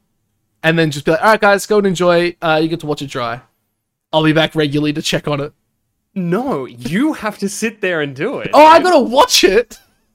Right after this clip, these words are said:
Speaker 2: Yeah.
Speaker 1: Yeah, all
Speaker 2: And then
Speaker 1: right.
Speaker 2: you can have media share on or something, and people can pay to, like, play clips or something.
Speaker 1: <laughs> Yeah, all right.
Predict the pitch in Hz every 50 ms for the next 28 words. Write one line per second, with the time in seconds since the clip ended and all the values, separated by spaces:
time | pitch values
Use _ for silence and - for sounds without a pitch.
0 | _ _ _ 180 226 330 330 202 139 104 - - - 170 - - 208 240 285 370
1 | - 180 220 254 262 - 254 247 226 185 196 190 202 214 220 226 220 208 - -
2 | 190 175 160 156 143 135 127 123 120 - 127 113 107 - 101 95 92 98 127 -
3 | 131 123 123 165 160 160 175 - 170 160 - 156 147 147 147 139 139 131 131 131
4 | 127 _ _ - 127 127 127 - - 127 127 131 131 - 127 113 - 107 104 104
5 | - - - - - - - - 508 - - - - 1077 1077 - - - - -
6 | 605 - - _ - 494 - _ _ - - - - _ - 311 277 294 - 254
7 | 160 165 226 - -